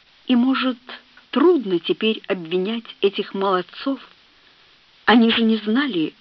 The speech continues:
что хорошо, что плохо. Они даже девочек накормили.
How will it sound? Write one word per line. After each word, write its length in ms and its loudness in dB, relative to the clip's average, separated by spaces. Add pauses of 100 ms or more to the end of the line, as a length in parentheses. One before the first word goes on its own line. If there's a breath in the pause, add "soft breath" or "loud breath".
что 360 -2
хорошо, 500 0
что 260 -4
плохо. 480 -8 (840 soft breath)
Они 680 -2
даже 380 0
девочек 680 -2 (120)
накормили. 800 -6